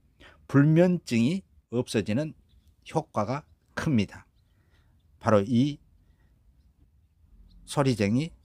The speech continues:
열매 이 씨앗이요. 그리고 채취를 하실 때는, 에, 깨끗한 곳, 오염되지 않는 곳에서 채취하시고, 에, 여기는 아주 깨끗한 황금의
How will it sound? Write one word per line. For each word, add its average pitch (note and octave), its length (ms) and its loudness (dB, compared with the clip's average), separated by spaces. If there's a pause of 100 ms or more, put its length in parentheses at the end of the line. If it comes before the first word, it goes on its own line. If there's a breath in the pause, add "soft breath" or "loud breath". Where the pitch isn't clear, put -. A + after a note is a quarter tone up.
(140)
열매 A#2 420 2
이 G#2 180 -4
씨앗이요. G#2 680 -4 (1500 soft breath)
그리고 G2+ 640 -2
채취를 D3+ 400 -2
하실 A#2+ 280 -4
때는, G2+ 580 -4 (300 soft breath)
에, F2+ 100 -10
깨끗한 D#3 540 -4
곳, F#2+ 200 -6 (260)
오염되지 G#2+ 440 0
않는 G2+ 320 -2
곳에서 A2 520 -6
채취하시고, F#2 1120 -6 (640 loud breath)
에, E2+ 160 -6
여기는 F2 580 -2 (340 soft breath)
아주 A2+ 300 -8 (400)
깨끗한 - 460 -4 (120)
황금의 G3+ 720 2